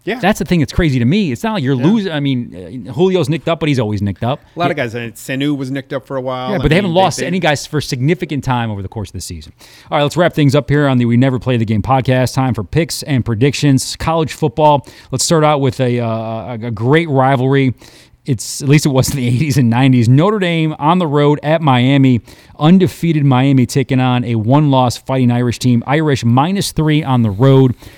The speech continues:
Speaker 2: I think Notre Dame always had the talent. I was always, we talked about Georgia getting them in the beginning of the year because they were a young team that had to find their identity.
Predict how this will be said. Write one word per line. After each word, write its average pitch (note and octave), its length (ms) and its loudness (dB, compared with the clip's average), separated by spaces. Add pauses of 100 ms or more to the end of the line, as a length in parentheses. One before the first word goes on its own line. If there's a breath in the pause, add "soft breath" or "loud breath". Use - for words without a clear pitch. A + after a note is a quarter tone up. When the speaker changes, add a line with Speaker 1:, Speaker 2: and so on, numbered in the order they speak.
(140)
Speaker 2:
I C#3+ 100 -4
think C#3+ 180 -2
Notre C3+ 240 0
Dame B2+ 380 0
always D#3 320 2
had C#3 160 -4
the A#2+ 80 -4
talent. B2+ 460 -2
I A#2 80 -4
was G#2+ 320 -4
always, D#3+ 340 2
we C3 100 -2
talked B2+ 280 -2
about A#2+ 180 0
Georgia C3 320 0
getting C#3+ 320 0
them C#3 240 2
in C#3 100 -4
the A2+ 60 0
beginning B2 360 2
of C#3 60 0
the B2 60 0
year A#2+ 260 2
because G#2 180 -4
they A2+ 80 2
were G#2 80 0
a G2+ 40 -2
young D3+ 260 2
team C#3 260 0
that A2 120 -4
had B2 140 -2
to B2 80 -2
find D3 280 -2
their D3 120 0
identity. A#2 500 0